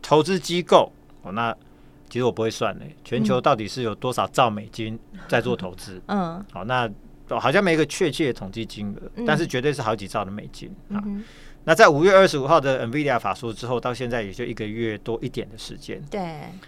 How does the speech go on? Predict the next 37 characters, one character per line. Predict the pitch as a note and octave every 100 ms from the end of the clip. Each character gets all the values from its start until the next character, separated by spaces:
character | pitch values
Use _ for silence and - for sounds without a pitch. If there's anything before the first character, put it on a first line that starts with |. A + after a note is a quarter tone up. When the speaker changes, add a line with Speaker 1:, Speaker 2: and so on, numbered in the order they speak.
| -
Speaker 1:
然 | - D3
后 |
nvidia、 | C3+ A#2 C#3 B2+ A#2+ G2+ F#2+
A | B2+ A#2+
M | G#2+
D | A2+ A2
啊 | G2
也 | F#2
涨 | G2
很 | G#2+
快 | A2+ - F2+
了。 | D3+ -
Speaker 2:
嗯。 | A#3 F#3+ D#3
Speaker 1:
啊， | G#2+
台 | A2+
湾 | B2+ C#3
这 | C3+
些 | C3 C3+
龙 | A#2
头 | G#2+ A#2
股 | A2 F#2+
也 |
涨 | F#2 G2+
很 | G#2+
快 | A#2+ G#2+
了。 | - - - -
Speaker 2:
是。 | - D#3 C3 - -
Speaker 1:
哦， | G2+
那 | D#3
你 | C3+
说 | G#2+ D3 D3+ D3+
那 |
么 | D3+ C#3+
大 | D3
的 | C#3
部 | D3 C#3+
位， | D3 B2